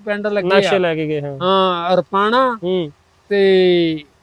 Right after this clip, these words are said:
Speaker 1: ਕੀ ਇਹਦਾ ਨਾਂ, ਗੁਲਾਬੇ ਵਾਲੀ,
Speaker 2: ਹੂੰ।
Speaker 1: ਮਾਨ ਸਿੰਘ ਵਾਲਾ,
Speaker 2: ਹੂੰ।
Speaker 1: ਇੱਕ ਉੱਥੇ ਸੀਤੋ ਮੰਡੀ ਕੋਲੇ ਆ,
Speaker 2: ਹੂੰ,
Speaker 1: ਇੱਕ
Speaker 2: ਹੂੰ।
Speaker 1: ਇੱਧਰ ਭਲੂਰ ਆ,
Speaker 2: ਹੂੰ।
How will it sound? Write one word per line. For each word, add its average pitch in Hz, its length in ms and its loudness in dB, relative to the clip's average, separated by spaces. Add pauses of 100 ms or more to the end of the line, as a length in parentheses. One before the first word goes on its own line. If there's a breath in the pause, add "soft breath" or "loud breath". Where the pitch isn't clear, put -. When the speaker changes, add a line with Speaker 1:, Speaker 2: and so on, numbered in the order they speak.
(340)
Speaker 1:
ਕੀ 220 100 -8
ਇਹਦਾ 214 260 0
ਨਾਂ, 190 120 -2
ਗੁਲਾਬੇ 180 500 2
ਵਾਲੀ, 247 300 2
Speaker 2:
ਹੂੰ। 180 360 -2
Speaker 1:
ਮਾਨ 208 340 -2
ਸਿੰਘ 233 260 -6
ਵਾਲਾ, 220 260 0
Speaker 2:
ਹੂੰ। 180 300 -4 (240)
Speaker 1:
ਇੱਕ 233 260 -2
ਉੱਥੇ 240 600 4
ਸੀਤੋ 220 360 2
ਮੰਡੀ 233 300 -6
ਕੋਲੇ 240 360 4
ਆ, 226 140 0
Speaker 2:
ਹੂੰ, 220 100 0
Speaker 1:
ਇੱਕ - 100 -2
Speaker 2:
ਹੂੰ। 175 140 -2
Speaker 1:
ਇੱਧਰ 240 200 -2
ਭਲੂਰ 226 560 -4
ਆ, 202 220 2
Speaker 2:
ਹੂੰ। 180 360 -4